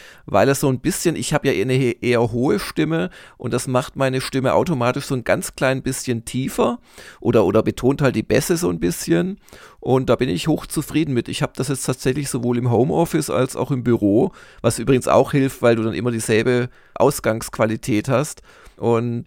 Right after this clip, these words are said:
ich, ich habe jetzt gar nicht das Gefühl, in deine langsam audiophilen Sphären vorrücken zu müssen.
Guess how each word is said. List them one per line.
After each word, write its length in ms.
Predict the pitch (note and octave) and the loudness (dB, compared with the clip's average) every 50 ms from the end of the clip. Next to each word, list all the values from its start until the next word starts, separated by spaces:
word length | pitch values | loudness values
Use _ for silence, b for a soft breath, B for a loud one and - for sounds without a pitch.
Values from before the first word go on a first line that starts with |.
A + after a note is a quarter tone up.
| _ | _
ich, 200 | - A#2+ - - | -6 -6 -6 -4
ich 120 | - - D#3 | -4 -2 -2
habe 100 | - B2 | 0 0
jetzt 80 | A#2 | 0
gar 120 | - A2+ A#2 | 2 2 2
nicht 100 | C#3+ D3 | 2 0
das 120 | C#3+ - | -2 -4
Gefühl, 540 | - C3+ - - - C3 C3+ C#3+ C#3+ C#3 D3 B B B B B B | -6 -8 -6 -4 -2 0 2 2 0 0 -2 B B B B B B
in 180 | - B2 A#2+ - | -2 -2 0 2
deine 380 | A2 G2+ G#2+ B2 C3 C#3 C3 | 4 4 4 4 4 2 0
langsam 480 | B2+ A#2+ A2 A#2+ B2 - - B2 A#2+ - | 2 2 0 0 0 0 0 0 2 2
audiophilen 840 | - G#2+ A#2+ A#2+ B2+ B2 A#2+ - - - - D3 D#3 D#3+ D3 C3 B2+ | 2 2 2 2 2 -2 -2 -4 -6 -8 -6 -4 -2 -2 -2 -2 -2
Sphären 600 | - - - - D3 B2+ C3 D3 C3 B2 A#2+ A2+ | -4 -4 -4 -2 -2 0 0 0 0 -2 -4 -4
vorrücken 560 | - - A#2 G#2+ G2+ G#2 G#2 - - G#2+ G#2+ | 0 2 2 2 4 2 -2 -2 -4 -8 -8
zu 180 | - - A2 | -6 -6 -4
müssen. 460 | F#2+ F#2 G2 F#2+ - - E2 - - | -2 -2 -2 -4 -4 -6 -10 -10 -12